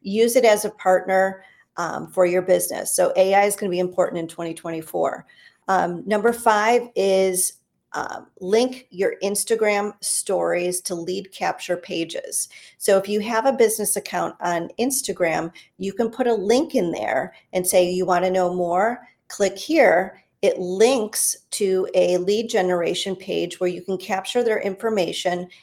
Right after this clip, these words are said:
And then once you have their information, of course, then send him,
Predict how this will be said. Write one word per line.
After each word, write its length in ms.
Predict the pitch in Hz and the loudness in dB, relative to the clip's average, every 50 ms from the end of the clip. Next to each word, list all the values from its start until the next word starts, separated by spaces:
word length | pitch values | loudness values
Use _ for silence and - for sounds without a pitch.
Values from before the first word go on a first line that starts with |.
| _ _ _ - | _ _ _ -2
And 160 | 190 185 180 | 0 2 2
then 180 | 185 180 175 160 | 2 2 2 2
once 300 | 180 185 185 180 - - | 2 2 2 2 0 0
you 80 | 208 | 0
have 100 | 196 180 | 0 2
their 220 | 190 190 185 - - | 2 0 0 0 -2
information, 680 | 180 180 180 - 180 175 160 165 165 - 190 175 165 | -4 -6 -4 -6 -4 -4 -4 -4 -4 -4 -4 -4 -4
of 160 | - - - | -6 -10 -8
course, 280 | - 180 170 165 - - | -4 -4 -2 -2 -2 -2
then 180 | 175 170 165 | -4 -2 -2
send 320 | - - - 170 165 160 160 | -2 -2 -2 -2 -4 -4 -6
him, 180 | 185 - 165 | -8 -8 -8